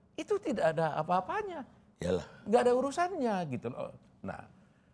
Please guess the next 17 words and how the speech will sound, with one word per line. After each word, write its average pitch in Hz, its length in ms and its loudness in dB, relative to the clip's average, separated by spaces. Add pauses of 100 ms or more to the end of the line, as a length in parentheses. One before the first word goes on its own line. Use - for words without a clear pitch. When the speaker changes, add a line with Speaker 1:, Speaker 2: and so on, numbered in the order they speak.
(180)
Speaker 1:
oleh 139 100 -6
karena 151 300 -4
itu 277 320 -4 (160)
saya 175 240 -6
berpikir, 208 560 -6 (400)
saya 214 320 -2
harus 208 240 0
kejarin. 113 400 -2
Kenapa 220 400 2
mereka 156 400 0 (240)
selalu 147 400 4 (160)
konsentrasi 143 800 0 (320)
hanya 139 320 0
ada 131 320 6
sianida 123 480 0
di 101 80 -2
gelas? 110 320 -6